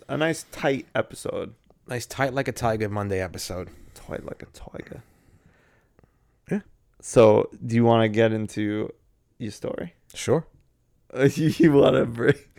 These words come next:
Speaker 1: <laughs> So, we've had a topic of the week on this list for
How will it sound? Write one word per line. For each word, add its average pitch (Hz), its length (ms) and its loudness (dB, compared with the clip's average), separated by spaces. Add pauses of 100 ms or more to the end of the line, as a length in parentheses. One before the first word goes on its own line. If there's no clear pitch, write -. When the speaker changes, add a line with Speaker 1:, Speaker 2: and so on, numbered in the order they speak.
(120)
Speaker 1:
<laughs> - 160 -4 (1900)
So, 135 500 8 (540)
we've 156 300 0
had 120 640 0 (880)
a 113 260 0 (160)
topic 131 420 2
of 120 100 6
the 113 100 0
week 107 440 -4 (460)
on 127 320 2
this 139 240 0
list 117 440 0 (420)
for 117 540 4